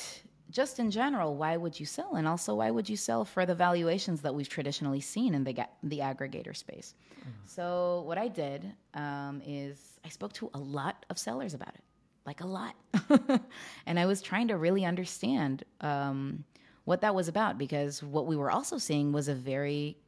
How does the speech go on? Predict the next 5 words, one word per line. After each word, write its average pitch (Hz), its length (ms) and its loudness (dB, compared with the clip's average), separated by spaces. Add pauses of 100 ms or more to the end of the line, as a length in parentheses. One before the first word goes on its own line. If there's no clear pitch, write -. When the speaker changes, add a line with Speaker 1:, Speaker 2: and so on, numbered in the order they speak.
Speaker 1:
curious 156 520 0
phenomena 147 720 0
of 143 400 -2 (100)
sellers 156 720 0 (520)
selling 160 760 -4